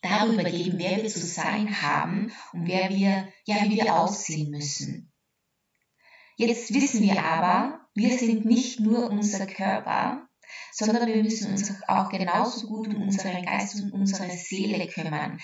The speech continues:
Denn nur wenn alle diese drei Komponenten in einem Gleichgewicht sind, ist es möglich, das Ganze auch im Außen auszustrahlen. Und jetzt kommt das größte Geheimnis überhaupt.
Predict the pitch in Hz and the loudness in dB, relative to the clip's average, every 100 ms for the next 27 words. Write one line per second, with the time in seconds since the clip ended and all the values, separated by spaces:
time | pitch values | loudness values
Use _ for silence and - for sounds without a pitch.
0 | - - 196 196 202 220 254 240 202 - | -14 -6 6 10 10 8 6 4 0 0
1 | 226 233 226 220 208 208 180 180 196 196 | 0 0 -2 -4 -4 -4 -2 -2 -2 -4
2 | 190 180 180 185 196 147 135 - - - | -4 -6 -4 -6 -6 -8 -10 -12 -12 -4
3 | - 180 175 175 170 170 208 175 175 165 | -2 -2 -4 -4 0 0 0 -4 -6 -6
4 | - - 180 185 - 277 339 - - 233 | -10 -4 -4 -4 0 0 0 -4 -4 -2
5 | 226 - 202 226 226 175 135 - - - | -2 0 2 2 0 -2 -6 -8 -12 -18
6 | _ _ _ _ - 190 190 190 196 226 | _ _ _ _ -6 -4 0 0 2 4
7 | - 175 202 190 165 165 196 190 170 - | 4 4 2 0 0 -2 -4 -4 -4 -4
8 | - - - - 50 50 - - - _ | -6 -8 -8 -6 -4 -4 -8 -12 -16 _
9 | _ _ _ _ - 285 - 202 196 233 | _ _ _ _ -18 -16 -8 0 2 4
10 | 240 - 202 202 202 196 202 202 196 196 | 0 0 2 2 0 -2 -4 -4 -2 -2
11 | 185 175 180 - 170 180 165 147 - - | -2 -4 -6 -6 -4 -4 -2 -2 -4 -14
12 | - | -18